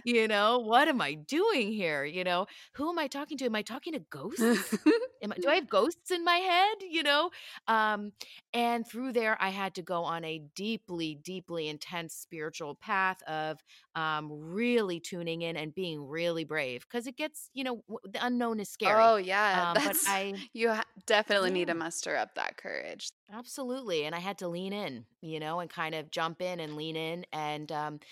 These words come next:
Speaker 1: started discovering what the different voices were, right? So, like, what does a loved one f-,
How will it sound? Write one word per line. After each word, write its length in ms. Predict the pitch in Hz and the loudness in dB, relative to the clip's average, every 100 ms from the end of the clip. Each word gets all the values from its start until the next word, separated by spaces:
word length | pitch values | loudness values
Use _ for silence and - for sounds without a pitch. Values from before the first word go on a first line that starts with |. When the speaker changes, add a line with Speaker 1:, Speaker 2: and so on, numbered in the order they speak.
| - | -20
Speaker 1:
started 320 | - 226 240 | -6 0 0
discovering 720 | 233 240 220 202 196 190 190 190 _ _ - | -2 -4 -2 -2 -2 -6 -8 -14 _ _ -18
what 440 | 170 180 220 240 _ _ | -8 0 0 0 _ _
the 80 | 196 | -8
different 420 | 180 185 175 131 | -6 -6 -6 -8
voices 580 | 160 160 156 - 156 147 _ | -4 -4 -4 -8 -10 -10 _
were, 460 | 143 143 127 117 139 _ - | -10 -6 -6 -8 -14 _ -10
right? 320 | 151 156 170 - - | -6 -6 -8 -14 -10
So, 180 | 180 | -4
like, 200 | 165 160 - | -2 -2 -4
what 420 | 165 175 190 202 _ - | -6 0 0 -2 _ -8
does 340 | 170 156 190 - | -4 -4 -6 -8
a 100 | 165 | -6
loved 300 | 165 160 170 | -4 -6 -4
one 280 | 160 147 151 | -6 -6 -8
f-, 200 | - | -16